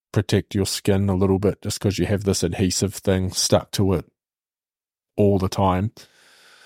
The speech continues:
Um, and yeah, so I got pretty used to the process of putting that stuff on, then cutting the hole in the back of it, because you have to, 'cause you have,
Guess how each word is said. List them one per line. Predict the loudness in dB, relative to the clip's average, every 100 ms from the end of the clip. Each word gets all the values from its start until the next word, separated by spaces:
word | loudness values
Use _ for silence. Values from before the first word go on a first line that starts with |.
| _ _ _ -2
Um, | 4 6 6 4 2 2 0 -2 -8 _ _ 4
and | 6
yeah, | 6
so | 6 6 6
I | 6
got | 6 4 2 0
pretty | 2 4 2 0
used | 0 0 0 0
to | 2 2
the | 0
process | 0 2 0 0 -2 -2
of | -4
putting | 0 0 2
that | 0 -2
stuff | 0 0 2
on, | 2 2
then | 0 -2 -4 _ _ _ _ 0
cutting | 2 2 0
the | 0
hole | 4 4 4
in | 0
the | -2
back | -4 -4
of | -6
it, | -6
because | 0 2 4
you | 2
have | 2 2
to, | 4 4 2 _ -20 -20 _ _ _ _ _ _ _ _ _ _ _ _
'cause | 0 2 2
you | 2
have, | 2